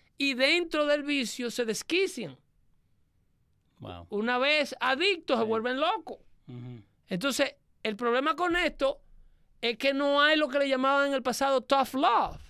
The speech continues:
Speaker 2: Sí, sí, sí.
Speaker 1: Tú te rehabilitas, te vas pa' un centro de rehabilitación o te tranco.
Speaker 2: Exacto.
Speaker 1: Te rehabilitas preso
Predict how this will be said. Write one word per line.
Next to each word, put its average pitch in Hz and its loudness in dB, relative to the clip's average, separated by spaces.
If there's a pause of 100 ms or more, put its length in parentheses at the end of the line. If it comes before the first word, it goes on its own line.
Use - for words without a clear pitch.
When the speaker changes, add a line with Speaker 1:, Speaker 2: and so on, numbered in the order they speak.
(120)
Speaker 2:
Sí, 127 -10
sí, 123 -12
sí. 117 -16 (160)
Speaker 1:
Tú 226 2
te 254 6
rehabilitas, 311 2
te 247 0
vas 226 0
pa' 294 -6
un 277 0
centro 311 4
de 277 4
rehabilitación 302 0
o 285 0
te 330 -4
tranco. 190 -4 (240)
Speaker 2:
Exacto. 113 -14
Speaker 1:
Te 196 -2
rehabilitas 214 2
preso 320 4